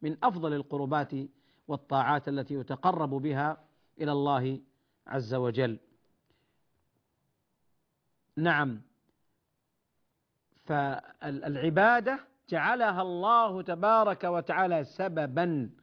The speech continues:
العمل الصالح جعله الله تعالى سببا لدخول جنته ونيل رضوانه. لكن هذه العبادة كما تقدمت الإشارة وصريح العبارة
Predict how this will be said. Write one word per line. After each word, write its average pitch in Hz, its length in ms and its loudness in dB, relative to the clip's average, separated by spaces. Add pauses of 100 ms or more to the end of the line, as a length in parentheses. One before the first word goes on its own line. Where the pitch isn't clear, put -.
(160)
العمل 160 380 0
الصالح 196 560 0 (340)
جعله 165 520 2
الله 170 460 2
تعالى 165 580 2
سببا 214 720 0 (480)
لدخول 151 520 -4
جنته 170 640 -2
ونيل 175 460 0
رضوانه. 180 680 0 (2500)
لكن 196 460 -2
هذه 254 300 0
العبادة 226 420 4
كما 196 280 -2
تقدمت 156 600 -4
الإشارة 170 680 2 (460)
وصريح 147 500 2
العبارة 202 720 4